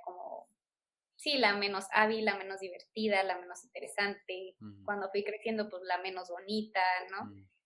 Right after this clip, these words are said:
Speaker 1: Este, sí fue difícil,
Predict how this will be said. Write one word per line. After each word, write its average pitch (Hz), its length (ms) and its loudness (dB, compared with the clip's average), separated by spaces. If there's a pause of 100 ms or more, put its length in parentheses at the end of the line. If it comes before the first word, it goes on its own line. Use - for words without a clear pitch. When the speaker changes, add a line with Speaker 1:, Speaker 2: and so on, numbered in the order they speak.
(180)
Speaker 1:
Este, 180 1000 -4
sí - 260 -4
fue 240 180 6
difícil, 247 640 -6